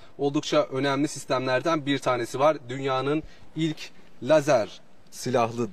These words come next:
drone'u Eren bulunmakta. Görmüş olduğunuz gibi çalışmaları yoğun bir şekilde devam ediyor ve önümüzdeki süreçte de envantere girmesi beklenmekte. Yanımızda önemli bir konumuz olacak.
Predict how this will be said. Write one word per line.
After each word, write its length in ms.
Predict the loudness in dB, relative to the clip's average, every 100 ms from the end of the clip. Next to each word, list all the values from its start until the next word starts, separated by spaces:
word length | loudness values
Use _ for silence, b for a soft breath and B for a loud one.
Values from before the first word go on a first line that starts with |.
| -2
drone'u 460 | 2 2 2 0 -2 -8 0
Eren 360 | 4 4 2
bulunmakta. 580 | -2 -4 -2 -2 0 0
Görmüş 360 | 0 -2 -2 -4
olduğunuz 400 | -4 -2 -4 -4
gibi 280 | -6 -4 -6 B B B B
çalışmaları 600 | -2 -2 -2 -2 2 2
yoğun 280 | 4 2 0
bir 40 |
şekilde 340 | -4 -4 -2
devam 320 | 2 4 4 4
ediyor 160 | 2
ve 40 | 4
önümüzdeki 360 | 2 2 -2
süreçte 280 | 0 0 4
de 60 | 4
envantere 420 | 4 2 2 -2
girmesi 440 | 0 0 0 2
beklenmekte. 680 | 2 2 2 2 0 0 -2 B B
Yanımızda 320 | -2 0 4 6
önemli 300 | 6 2 0
bir 100 | 0
konumuz 380 | 2 2 2
olacak. 400 | 2 2 4 2